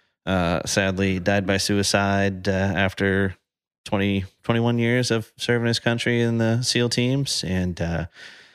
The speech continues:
she's the founder and president of the Step Up Foundation and an all-around cool person. It was, it was awesome to have her on. So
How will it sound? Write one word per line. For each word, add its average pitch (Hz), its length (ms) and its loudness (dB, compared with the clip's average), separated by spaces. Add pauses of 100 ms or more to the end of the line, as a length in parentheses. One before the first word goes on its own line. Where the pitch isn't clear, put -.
(180)
she's 98 240 -4
the 92 340 0
founder 92 360 -2
and 90 100 -4
president 87 420 -4
of 85 160 -8
the - 80 -8
Step - 240 -6
Up - 120 -10
Foundation 92 680 -4
and 92 380 -2
an 104 160 -2
all-around 113 880 2 (520)
cool 120 220 2
person. 104 420 -2
It 98 100 2
was, 101 280 0
it - 80 -2
was 101 140 2
awesome 95 280 0
to 95 60 2
have 92 140 2
her 92 100 2
on. 87 240 0
So - 240 -4